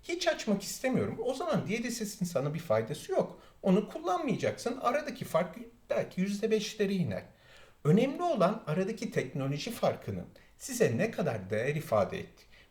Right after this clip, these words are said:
Bu değer insandan insana değişir. Ama yok kafamı karıştırma, şimdi bunları hesaplamayayım diyorsan arada, e, aynı rasterization performansını veriyorsa, üç D Mark'ta yan yana görüyorsa yüzde otuz fiyat farkı arayacaksın R T X'in,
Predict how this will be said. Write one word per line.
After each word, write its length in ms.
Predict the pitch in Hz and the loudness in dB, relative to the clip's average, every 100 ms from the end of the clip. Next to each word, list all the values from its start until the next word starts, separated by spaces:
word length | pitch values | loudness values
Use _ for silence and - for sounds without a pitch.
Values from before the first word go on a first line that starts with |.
| - | -4
Bu 120 | 247 | 6
değer 260 | 220 143 - | 8 8 4
insandan 480 | 143 - 123 127 123 | -2 0 0 0 0
insana 420 | 113 - 107 98 | -2 -2 -2 -2
değişir. 300 | 95 - - - _ _ - | -6 -8 -14 -20 _ _ 0
Ama 220 | 254 226 | 4 6
yok 280 | 175 214 - | 6 6 6
kafamı 360 | 180 - 220 | 2 2 0
karıştırma, 580 | - 139 - - 247 175 | 2 -2 -2 -4 -2 -2
şimdi 340 | - 202 175 | -2 -2 -2
bunları 300 | 196 196 139 | 0 0 2
hesaplamayayım 680 | 185 233 202 - 175 165 196 | 2 2 0 2 2 4 2
diyorsan 320 | 262 - 120 - - - - | 2 -2 -2 -4 -10 -20 -4
arada, 580 | - 247 110 127 180 - - - - | 4 6 6 4 4 0 -14 -10 2
e, 60 | 160 151 147 143 | 6 8 8 6
aynı 500 | 208 220 202 151 143 147 - | 8 8 8 6 2 0 -4
rasterization 840 | 151 143 - 143 123 131 120 127 | 4 4 4 0 0 -2 -2 -4
performansını 760 | 120 117 - 123 113 113 - 123 | 0 0 0 0 0 0 -4 -4
veriyorsa, 360 | 123 117 110 127 | -2 -2 -4 -6
üç 120 | - | -6
D 220 | 226 180 | -2 2
Mark'ta 320 | 131 110 - | 2 2 2
yan 200 | 220 240 | 2 2
yana 260 | 175 131 139 | 2 2 0
görüyorsa 500 | 185 156 104 - 180 - - | 0 0 -2 -4 -6 -8 -8
yüzde 280 | 226 185 - | 0 0 0
otuz 320 | 113 - - | -4 -4 -8
fiyat 280 | - 156 139 | 2 6 6
farkı 340 | - 113 - 165 | 6 4 4 2
arayacaksın 640 | 113 104 107 - - 95 | 2 0 0 -2 -4 -2
R 180 | 90 - | -2 -4
T 140 | 78 | -12
X'in, 420 | 85 - 101 92 | -12 -6 -4 -4